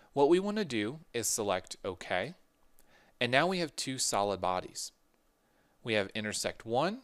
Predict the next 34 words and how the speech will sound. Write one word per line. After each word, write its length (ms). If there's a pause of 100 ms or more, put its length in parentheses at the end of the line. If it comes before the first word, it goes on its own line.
(160)
and 100
intersect 640
two. 200 (720)
I'm 100
gonna 160
go 160
ahead 480
and 200
rename 420
the 100
first 340
one 180
fluid, 600
'cause 140
this 180
represents 520
the 200
internal 460
geometry. 680 (720)
And 120
then 80
I'm 80
gonna 160
make 180
the 80
second 460
one 320 (240)
transparent 640
so 120
we 120
can 160
see 180
through 280
it. 120